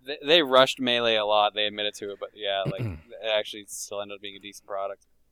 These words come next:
Speaker 1: I think
Speaker 2: Yeah.
Speaker 1: Brawl also had the same issue.
Speaker 2: Sonic oh six in the chat, that's a good
Speaker 1: Yeah, that's a good game that got, that should have been
Speaker 2: <clears throat>
Speaker 1: at least okay.
Speaker 2: Yeah. That never got a chance, I don't think.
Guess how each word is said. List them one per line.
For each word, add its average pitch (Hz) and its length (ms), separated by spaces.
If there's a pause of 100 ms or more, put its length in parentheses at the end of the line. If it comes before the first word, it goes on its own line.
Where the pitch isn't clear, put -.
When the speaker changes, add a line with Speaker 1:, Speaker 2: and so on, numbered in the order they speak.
(340)
Speaker 1:
I 117 40
think 135 140
Speaker 2:
Yeah. 92 40
Speaker 1:
Brawl 110 300
also 110 200
had 104 60
the 104 60
same 104 200
issue. 104 340 (720)
Speaker 2:
Sonic 131 400
oh 113 140
six - 480
in 101 160
the 98 100
chat, 92 360
that's 90 260
a 90 60
good 90 400 (240)
Speaker 1:
Yeah, 135 420
that's 143 180
a 147 60
good 127 260
game 120 180
that 113 100
got, 110 340
that 110 180
should - 220
have - 60
been 117 260 (100)
Speaker 2:
<clears throat> - 100
Speaker 1:
at 104 100
least 107 360
okay. 101 600 (500)
Speaker 2:
Yeah. 78 540 (1700)
That 180 140
never 139 200
got 90 200
a 82 60
chance, 78 380
I 78 100
don't 80 200
think. 85 340